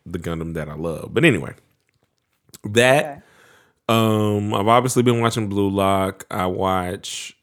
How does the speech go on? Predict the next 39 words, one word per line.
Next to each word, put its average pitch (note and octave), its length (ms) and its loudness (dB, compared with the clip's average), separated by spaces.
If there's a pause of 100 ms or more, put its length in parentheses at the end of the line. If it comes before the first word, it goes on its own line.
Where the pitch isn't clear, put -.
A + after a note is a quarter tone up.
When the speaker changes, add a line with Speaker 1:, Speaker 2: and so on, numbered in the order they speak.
(100)
Speaker 1:
um, F#2 720 -8 (500)
Beast C#3 320 0
Tamer G#3+ 460 0 (1300)
is A2+ 180 0
Speaker 2:
Okay. - 0 -
Speaker 1:
another A#2 300 2
one A#2+ 140 0
that's, A#2+ 180 -2
that's, E3 240 2
that's F#3 300 -4
pretty - 420 0
interesting. C3 760 0 (540)
Uh, A2 360 2
I C#3 260 4
put C#3+ 240 2
it A#2+ 160 2
more A2 340 2
in G#2 160 -4
one G#2 120 -2
of G#2+ 40 0
those, G2+ 180 0
like, F#2 240 -2
guilty G2+ 320 -2
pleasures. G2+ 600 -2
Like, F2+ 160 -4
I F#2+ 100 0
can F2+ 160 -10
kinda F#2 300 -4
see G2+ 340 -4
what's F#2+ 260 -4
going F#2 280 -4
on F2+ 220 -2
with F2+ 140 -2
it, F2+ 140 -8
but F2 120 -4
I F2 80 -4
like F2 300 -8
how F2+ 160 -4
they F2 420 -6